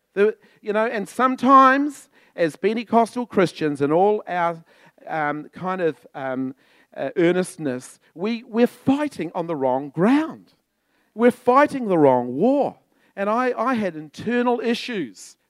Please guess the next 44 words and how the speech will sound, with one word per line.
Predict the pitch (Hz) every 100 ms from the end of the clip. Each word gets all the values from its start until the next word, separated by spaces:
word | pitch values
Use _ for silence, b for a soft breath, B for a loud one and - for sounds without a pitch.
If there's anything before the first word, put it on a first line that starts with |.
| 185
that | 185
I | 185
needed | 180 170 156 -
to | 151
address | 131 175 196 160
before | - - 165 165
I |
had | 170
any | 170 156
strength | - - 180 156 _
to | 143
start | - 151 151
to | 160
fight | 156 156
the | 170
devil. | 151 208 202 117 b b b b
And | 165
go, | 202 202 196
so | 208
God | 190 233 247
started | - 170 143
to | 143
say, | 160 165
"Well, | 185
look, | 196 208
you've | 226 196
got, | 185
it's | 185 -
an, | 190 -
it's | 175 -
a |
civil | 156 - 190 196 175
war | 135 143
<laughs> | -
that | - - 202
you've | 143
got | - 120 -
going | 120 110
on | 110 107
here, | 104 113 127
that | 175
you | 180
need | 165 180 180
to | 220